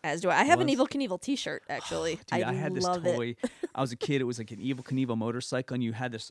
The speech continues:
Speaker 2: s-, you, like, wind it up, rah, rah, rah,
Speaker 1: And
Speaker 2: on
Speaker 1: then
Speaker 2: the
Speaker 1: it went over
Speaker 2: side.
Speaker 1: the
Speaker 2: It was, like, a
Speaker 1: thing.
Speaker 2: circular thing you ro-, ro-, and then you let, stopped, and it took off.
Speaker 1: Right.
Speaker 2: Oh, I made all these jumps. I used to build a fire and have 'em, like, jump over it and stuff. It was awesome.
Speaker 1: <laughs>
Speaker 2: Love that thing. I wish I still had that.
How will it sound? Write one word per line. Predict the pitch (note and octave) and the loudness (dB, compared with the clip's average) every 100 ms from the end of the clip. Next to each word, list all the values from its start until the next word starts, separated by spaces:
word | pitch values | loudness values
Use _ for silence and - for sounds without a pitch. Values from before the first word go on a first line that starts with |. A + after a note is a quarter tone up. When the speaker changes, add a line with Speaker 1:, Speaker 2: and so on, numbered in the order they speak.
| - | -16
Speaker 2:
s-, | - - - _ - - - | -12 -12 -14 _ -20 -20 -8
you, | B2+ A#2 | -6 -4
like, | A2+ A#2+ | -6 -4
wind | A2 A#2+ C#3 B2 | -2 2 2 2
it | |
up, | C3+ A#2 | -2 -2
rah, | D3 | -4
rah, | E3 E3+ F3 | -2 -2 -2
rah, | G3 G#3 | -2 0
Speaker 1:
And | |
Speaker 2:
on | |
Speaker 1:
then | G#3 | 0
Speaker 2:
the | G3 | 2
Speaker 1:
it | |
went | - - | 2 2
over | D#3 | 2
Speaker 2:
side. | |
Speaker 1:
the | |
Speaker 2:
It | E3+ | 2
was, | - | -2
like, | - | -4
a | |
Speaker 1:
thing. | F#3 | -2
Speaker 2:
circular | F#3 D#3+ - D3 | 0 0 0 -2
thing | D3 D3+ C#3+ | -2 -2 -2
you | |
ro-, | B2 C3+ C3+ C3+ | 0 0 0 -2
ro-, | B2+ C#3 | -6 -6
and | C#3+ D3 | -4 0
then | D#3 | 0
you | C#3 B2 | 0 -2
let, | D3 - | -6 -6
stopped, | - C3+ - | -4 -2 -2
and | C3 | -6
it | - | -4
took | - F#3+ | 2 4
off. | D#3+ F3+ G3 | 4 0 -4
Speaker 1:
Right. | F#3+ F#3+ F#3 - - | -6 -2 -2 -4 -8
Speaker 2:
Oh, | |
I | C#3 B2+ | -4 -2
made | C3 B2+ | -2 -2
all | A2+ | -4
these | G#2+ | -6
jumps. | - D3 F3+ F3 - | -10 -2 0 -2 -4
I | B2 | -8
used | - | -8
to | A#2+ | -8
build | A#2+ G#2+ | -8 -10
a | - - | -18 -12
fire | - B2 C3+ D3 D3+ C#3+ | -2 0 2 2 2 0
and | |
have | C3 C3 | -4 -4
'em, | |
like, | A#2+ - | -8 -10
jump | - D3+ D3+ | -6 -6 -2
over | D#3 D#3+ D3+ D#3 | -2 -2 -4 -6
it | C#3 | -6
and | D3 | -10
stuff. | - D#3 D3+ | -8 -6 -6
It | C#3+ | -8
was | D#2 - | -8 -10
awesome. | - C3+ C4+ - C4+ - - _ | -8 -8 -6 -6 -8 -10 -10 _
Speaker 1:
<laughs> | - - - | -14 -14 -8
Speaker 2:
Love | A2 C#3+ | -4 -2
that | A#2 | -2
thing. | G2+ | -2
I | C3 | -2
wish | C#3 | -2
I | |
still | G#2+ - G#2+ | -6 -8 -10
had | A#2 B2 | -10 -12
that. | G2+ - _ _ _ _ - - - - | -16 -20 _ _ _ _ -20 -20 -20 -12